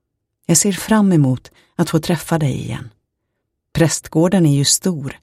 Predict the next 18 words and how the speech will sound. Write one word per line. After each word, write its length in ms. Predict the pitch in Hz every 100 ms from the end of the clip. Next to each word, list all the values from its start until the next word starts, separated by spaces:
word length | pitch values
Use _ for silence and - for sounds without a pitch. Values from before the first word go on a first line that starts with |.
| _ - -
så 140 | -
även 340 | - 208 165 233
om 120 | 226
jag 120 | 170
stannar 540 | - 190 147 156 180 - - - -
kommer 240 | 165 165
det 60 | 151
knappt 440 | - 147 - -
märkas 520 | 175 156 - - 160
att 160 | 156 151
jag 120 | 135
är 80 | 127
där." 420 | - 139 - - _ _ _ _ _ _ _ _ _ _ _ _ _ _ _ _ _ _ _ _ _ _ _
Var 100 | 175
det 60 | 190
här 280 | 165 139 139
en 180 | 208 156
dröm 480 | 135 143 220 -